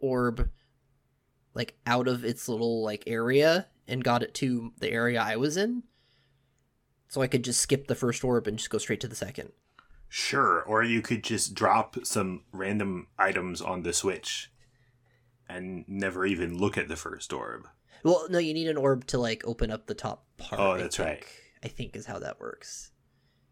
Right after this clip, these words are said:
Speaker 2: No, you're right. I'm dumb.
Speaker 1: It's har-, it's hard to explain. It's not a particularly good one.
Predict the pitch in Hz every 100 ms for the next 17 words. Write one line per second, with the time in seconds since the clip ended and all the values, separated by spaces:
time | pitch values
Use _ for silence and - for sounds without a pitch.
0 | - 92 85 80 78 78 78 - - 90
1 | 82 78 76 80 139 151 190 185 - 220
2 | 208 156 - - 101 92 95 92 - 160
3 | 143 135 139 135 101 95 92 90 82 82
4 | 82 131